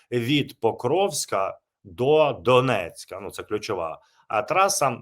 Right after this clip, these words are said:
Давайте я вам її ще раз промалюю, аби так д-, достатньо грубо, аби ви розуміли. Ось ця траса,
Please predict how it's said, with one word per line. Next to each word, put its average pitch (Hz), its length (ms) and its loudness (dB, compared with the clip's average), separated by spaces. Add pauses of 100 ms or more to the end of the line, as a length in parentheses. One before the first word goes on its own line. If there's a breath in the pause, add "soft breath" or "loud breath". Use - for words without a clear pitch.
Давайте 113 320 2
я 107 40 -2
вам 107 140 -2
її 110 120 -4
ще - 380 0
раз 80 180 -8
промалюю, 123 540 -4
аби 113 480 -4 (220)
так - 120 -14 (280)
д-, - 80 -20 (140)
достатньо 85 480 -12
грубо, 131 260 -4
аби 80 180 -4
ви 95 100 -6
розуміли. 87 360 -6
Ось 120 240 4
ця 98 120 -2
траса, 101 520 0